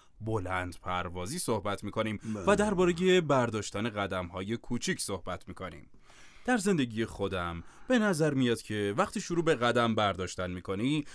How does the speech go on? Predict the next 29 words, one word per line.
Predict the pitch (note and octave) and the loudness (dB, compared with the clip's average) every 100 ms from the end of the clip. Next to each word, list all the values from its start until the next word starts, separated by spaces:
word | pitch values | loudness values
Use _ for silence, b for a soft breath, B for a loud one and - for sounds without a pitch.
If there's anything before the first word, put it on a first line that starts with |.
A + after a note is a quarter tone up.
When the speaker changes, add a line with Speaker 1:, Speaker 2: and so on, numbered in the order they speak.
| B | B
Speaker 1:
شروع | - C4+ A#3+ | 0 4 4
به | F#3 | 4
تغییر | E3 D3+ C#3+ B2+ C3 C#3 | 2 2 0 0 0 2
افکارت | C3 A2+ - G2+ F#2+ F#2 - | 4 2 0 -2 -2 -2 -4
می‌کنی، | F#2 - F#2+ G#2 C#3 C#3 B2+ B | -8 -6 -4 0 0 0 -2 B
شروع | - C4 B3 | 2 6 8
به | G3+ | 6
حرکت | D#3 F3 E3+ - F3 D#3 | 6 4 2 2 -2 2
به | E3 | 2
سوی | D#3+ E3+ D#3 | 2 2 4
رویات | E3 C3+ D3+ C#3+ C3 D3+ E3+ - B - | 4 6 6 6 6 6 6 2 B 4
یا | D4 | 4
تصویر | A#3 G#3 G2+ F#3 E3+ | 4 0 2 6 6
ذهنیت | A#2+ A2+ G2+ G#2 - | 6 0 0 -6 -6
می‌کنی، | G#2 B2+ G#3+ B3+ B B - | -2 2 2 2 B B 4
به | A3+ | 6
نوعی | G#3 G3 F3+ E3+ | 6 6 6 4
به | C3 | 4
نظر | A2+ G2+ G2 G#2 | 2 0 -2 -4
میاد | G2+ G2+ F#2+ | -2 -4 -4
که | B2 | -4
همه | A2+ C#3+ F#3 F#3 | -6 -2 -2 -2
چیز | - D#3 B2+ | -2 -2 -2
داره | G#2+ G#2+ | 0 -2
دست | G#2 G#2 G#2 - | 0 0 0 -2
به | G2+ | -4
دست | F#2+ F#2+ F#2 | -4 -4 -6
هم | F#2+ F3 | 0 0
می‌ده | G#3 G#3+ B3+ | 2 2 0